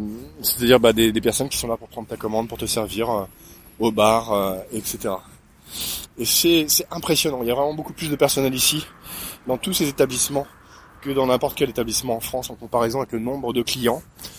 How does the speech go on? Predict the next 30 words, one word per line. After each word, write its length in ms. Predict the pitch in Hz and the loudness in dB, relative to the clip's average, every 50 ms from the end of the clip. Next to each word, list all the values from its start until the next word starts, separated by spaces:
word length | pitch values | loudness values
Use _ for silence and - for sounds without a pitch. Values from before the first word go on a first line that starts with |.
| - - - | -20 -10 -8
Donc 240 | 139 151 143 - - - | -6 -6 -6 -4 2 6
évidemment, 500 | 151 156 151 143 131 123 113 113 120 143 | 6 6 8 8 8 8 8 6 6 4
les 140 | 139 117 | 4 2
payes 380 | - - 117 117 131 143 139 107 104 - - - - - - - - - - - | 4 4 4 4 4 4 2 -2 -2 -6 -14 -20 -20 -20 -20 -20 -20 -20 -12 -8
de 80 | 123 123 | -8 -6
ces 160 | - 127 117 | -4 -4 -4
gens-là 300 | 123 113 107 113 123 131 | -4 0 2 2 2 0
sont 220 | - - 147 127 123 | -2 -4 -6 -8 -8
aussi 500 | 113 104 - - 139 139 - - - - - - - - - - - - - - - - - - - | -8 -6 -6 -6 -8 -8 -10 -12 -14 -18 -20 -20 -20 -20 -18 -16 -14 -14 -14 -16 -18 -20 -20 -4 0
à 140 | 120 117 117 | 2 2 4
partager 520 | - 127 120 - - 131 123 123 147 175 175 151 131 165 143 123 | 4 4 4 6 6 6 6 6 6 4 4 4 4 4 4 6
<laughs> 280 | 170 156 143 - - - | 4 4 4 2 2 2
avec 180 | 139 127 123 - | 2 2 2 2
ce 160 | - - 147 | 0 0 2
nombre. 500 | 135 156 196 208 156 123 110 110 110 110 - - - - - - - - - | 2 2 2 2 2 2 2 2 0 -4 -8 -16 -18 -16 -14 -14 -16 -14 -12
C'est-à-dire 420 | - - 113 - 107 120 131 131 | -10 -8 -6 -4 0 0 0 0
que 80 | - 123 | 2 0
les 140 | 110 110 107 | 0 2 4
payes 180 | - 127 131 | 4 4 4
sont 120 | - 135 110 | 4 0 -4
complètement 400 | - 120 113 113 104 - 123 113 | -6 -2 0 0 0 0 -2 -2
ridicules 400 | 117 113 107 95 - - 131 127 | -2 -2 -2 -4 -4 -4 -2 0
de 60 | 117 | 0
l'autre 240 | 107 113 - - 104 | 0 0 0 -4 -6
côté 300 | - 110 98 - 123 143 | -6 -6 -2 0 0 0
pour 180 | - 143 123 | 2 2 4
des 160 | 113 113 113 113 | 4 4 4 4
horaires 240 | 113 107 123 131 120 | 4 4 4 4 2
toujours, 440 | - 117 104 123 127 120 113 113 107 | 0 -6 -4 -2 -2 -2 0 0 0
euh, 80 | 98 | -2